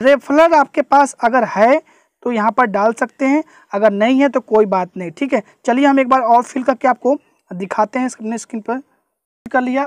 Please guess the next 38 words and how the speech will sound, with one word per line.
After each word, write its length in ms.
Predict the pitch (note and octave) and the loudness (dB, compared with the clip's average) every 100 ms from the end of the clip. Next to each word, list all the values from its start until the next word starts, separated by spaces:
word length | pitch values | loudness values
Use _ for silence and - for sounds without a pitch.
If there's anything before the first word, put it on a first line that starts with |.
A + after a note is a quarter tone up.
| - | -6
ओटीपी 420 | G#3 - A3+ C4 | -8 -8 -6 0
आया 160 | B3 B3 | 2 2
तो 120 | A#3+ | 0
ओटीपी 260 | A3 A#3+ C4 | -4 -6 -6
मैंने 180 | C4 | -4
डाल 220 | A3+ A3+ A3 | 0 0 2
दिया, 220 | A#3 C4 _ _ _ - | -4 -6 _ _ _ -6
ठीक 140 | C4+ | -2
है। 100 | A3 - | -4 -4
अब 120 | A3 A3+ | -8 -4
यहाँ 240 | A3 A3+ | -4 -4
से 120 | A#3 | -6
कुछ 220 | A3+ A#3 | -10 -12
इस 80 | A#3 | -12
तरह 140 | - A#3 | -10 -4
का 160 | A#3+ | -4
ये 280 | A3 A3 A3 | -4 -4 -6
स्क्रीन 240 | - A#3 | -6 -8
पर 100 | G#3+ | -6
दिख 180 | G#3+ G#3+ | -8 -4
रहा 120 | A3+ | 0
है। 100 | A#3+ - _ _ - | 0 -2 _ _ -6
फिर 140 | A3 | -2
आगे 160 | G#3 A#3 | 0 0
यहाँ 120 | A#3 | -2
पर 100 | A3 | -2
कंटिन्यू 420 | A3 G#3 A3+ A#3+ | -4 -4 -4 -4
करते 300 | A3 G#3 A#3 | -2 -4 -4
हैं, 100 | A#3 | -8
क्लिक 220 | G#3+ G#3+ | -8 -6
करते 260 | A3 G3+ A#3+ | -4 -4 -4
हैं। 140 | A#3+ C#4 _ _ _ _ _ | -6 -8 _ _ _ _ _
अब 60 | G3+ - | -10 -4
फिर 120 | C#4 | -4
से 140 | C4+ | -2
देखिए 300 | C4+ B3 C4 | -4 -4 -2
यहाँ 140 | A#3 A3 | -2 -2
पर 160 | B3 | -6